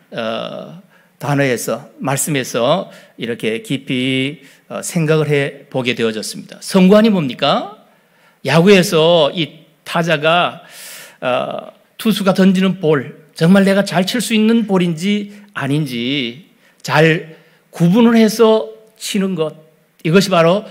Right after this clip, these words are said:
성구안이라고 그러는데요. 영적으로도 마찬가지입니다. 오늘 우리가 믿음 가지고 살아가면서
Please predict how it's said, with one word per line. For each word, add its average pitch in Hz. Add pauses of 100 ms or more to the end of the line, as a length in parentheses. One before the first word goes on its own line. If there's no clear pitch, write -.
(140)
성구안이라고 170
그러는데요. 110 (500)
영적으로도 226
마찬가지입니다. 170 (420)
오늘 185
우리가 175
믿음 190
가지고 165
살아가면서 160